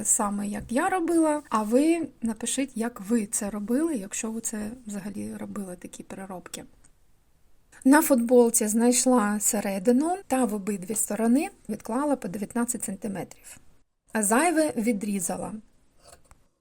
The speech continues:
На сорочці я теж по дев'ятнадцять сантиметрів відклала та відрізала. У мене ці речі, футболка та сорочка, сидять на мене нормально. Це мій розмір. Тільки сорочка, мені довгі рукави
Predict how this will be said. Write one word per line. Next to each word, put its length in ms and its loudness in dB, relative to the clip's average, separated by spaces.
На 140 2
сорочці 560 4
я 200 -2
теж 260 2
по 120 -6
дев'ятнадцять 600 0
сантиметрів 720 -4
відклала 460 -2
та 140 -6
відрізала. 640 -4
У 260 -4
мене 380 0
ці 340 -2
речі, 460 -4
футболка 500 -2
та 260 -8
сорочка, 640 -4
сидять 420 0
на 120 -2
мене 340 2
нормально. 500 0
Це 200 8
мій 220 0
розмір. 480 -2
Тільки 460 4
сорочка, 600 2
мені 420 2
довгі 440 2
рукави 500 -4